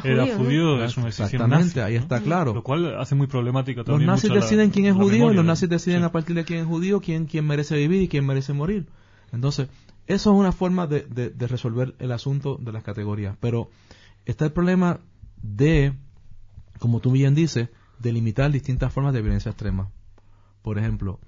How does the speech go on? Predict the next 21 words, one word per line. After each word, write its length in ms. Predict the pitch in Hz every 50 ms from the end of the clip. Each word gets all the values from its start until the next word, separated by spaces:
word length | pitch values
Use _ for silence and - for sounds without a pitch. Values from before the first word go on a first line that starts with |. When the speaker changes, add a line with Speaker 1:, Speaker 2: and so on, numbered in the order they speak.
| - _ -
Speaker 3:
hay 160 | 107 127 165
una 120 | 180 175
categoría 420 | 151 139 127 113 101 104 104 104 104
legal 200 | 101 98 110 113
que 80 | 123
se 100 | - 123
llama 120 | 120 117 104
crímenes 360 | - 113 107 107 101 92 90
de 100 | 92 95
guerra. 340 | 123 156 - - - - - - - - - - - _ _ _ -
Speaker 2:
Ujú. 260 | 202 196 175 180 185 170 _ _
Speaker 3:
Y 100 | - 110
eso 140 | 98 104 -
existe, 380 | 135 - - 196 208 - - 117
está 180 | - - 104
codificado. 580 | - 107 104 107 104 - 107 - - 170 180 151
El 120 | 107 98
crimen 240 | - 123 120 135 139
de 100 | 139 123
guerra 360 | 117 123 131 143 143 143 143 - - - _ _ _ _ _ _ _ _ _
supone 600 | - - 117 107 - 117 113 120 127 139 151 156